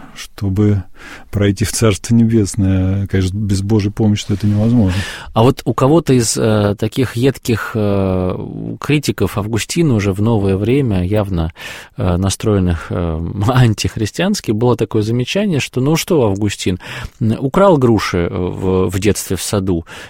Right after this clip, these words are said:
Speaker 2: или в юности, и потом, э, кается в этом сто страниц, э, как будто какой-то страшный грех.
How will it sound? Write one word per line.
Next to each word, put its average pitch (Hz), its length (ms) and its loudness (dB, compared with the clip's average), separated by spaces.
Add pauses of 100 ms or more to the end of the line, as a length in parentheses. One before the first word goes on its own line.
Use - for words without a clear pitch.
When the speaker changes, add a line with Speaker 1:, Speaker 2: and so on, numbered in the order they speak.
Speaker 2:
или 95 180 0
в 85 40 0
юности, 92 680 0 (380)
и 143 80 0
потом, 151 500 4
э, 107 720 4
кается 135 480 2
в 110 40 2
этом 110 240 4
сто 113 200 0
страниц, 127 600 0
э, 101 320 2
как 101 140 -2
будто 113 220 -2
какой-то - 240 -8
страшный 107 400 0
грех. 90 500 -2